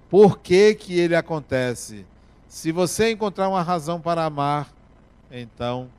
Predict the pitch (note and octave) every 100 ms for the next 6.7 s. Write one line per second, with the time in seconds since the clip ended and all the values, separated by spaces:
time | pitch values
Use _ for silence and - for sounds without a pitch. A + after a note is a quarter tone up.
0 | _ _ _ _ - _ _ _ - -
1 | - - B2+ C3+ B2+ - B2+ A#2+ A#2+ A2
2 | A2+ A#2 A2+ F#2 F2+ - _ _ _ A2+
3 | - A#2+ G#2+ G#2 B2 C#3+ D3+ _ _ A#2+
4 | B2+ B2+ A#2 B2 G#2+ G#2+ A2+ A#2+ B2 C3
5 | B2 _ _ _ _ - - - C3+ B2
6 | C3+ G2+ G#2 G2+ G2 -